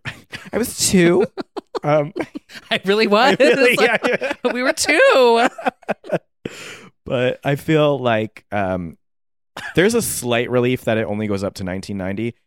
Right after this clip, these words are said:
Speaker 1: It has a slightly better chance of being a better movie, but only slightly.
Speaker 2: Yeah. Well, also, I feel like we all saw the rest of what happened. Like, her
Speaker 1: That's the
Speaker 2: career.
Speaker 1: thing.
Speaker 2: I don't really know most of her.
Speaker 1: I want, yeah, I want a movie about how she got to fame,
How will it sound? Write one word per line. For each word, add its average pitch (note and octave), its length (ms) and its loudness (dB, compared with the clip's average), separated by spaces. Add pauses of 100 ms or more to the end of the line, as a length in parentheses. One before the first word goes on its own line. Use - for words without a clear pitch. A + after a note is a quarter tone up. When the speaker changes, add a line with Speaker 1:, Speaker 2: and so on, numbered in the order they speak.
(120)
Speaker 1:
It A#2+ 80 -6
has A#2 200 -2
a G#2 80 -6
slightly B2 840 -4
better F#2+ 220 -2
chance F2 300 -8
of F#2 80 -14
being F#2 180 -6
a F2+ 40 -8
better F2 240 -10
movie, D2+ 440 -14 (140)
but G#2+ 200 -6
only F#2+ 320 -8
slightly. G2 560 -12 (200)
Speaker 2:
Yeah. F#2+ 360 -6 (760)
Well, G3+ 100 -2
also, G#3+ 440 -2 (280)
I F3 100 -4
feel F#3+ 200 -4
like - 360 -6 (220)
we C#3+ 300 -4
all C3 440 -6
saw A2 460 -6 (100)
the G#2+ 80 -14
rest G2+ 320 -10
of G#2+ 120 -16
what F#2 120 -8
happened. F2+ 600 -12
Like, A2+ 140 -10
her - 40 -20 (280)
Speaker 1:
That's F3+ 180 -4
the E3+ 80 -2
Speaker 2:
career. G2+ 120 -6
Speaker 1:
thing. G#2 300 -2
Speaker 2:
I C3+ 120 -4
don't E3+ 100 -8
really E3 180 -6
know B2 200 -6
most G#2 280 -8
of A2 100 -16
her. F2 480 -10 (220)
Speaker 1:
I C#3+ 180 -2
want, F#3 360 -6
yeah, C3 240 -4
I A2 120 -4
want C#3+ 180 -2
a F3 40 -2
movie C3 320 -4
about G#2+ 300 -2
how G#2+ 240 -2
she G#2 420 -6
got F#2+ 320 -8
to F2+ 140 -16
fame, G#2 560 -4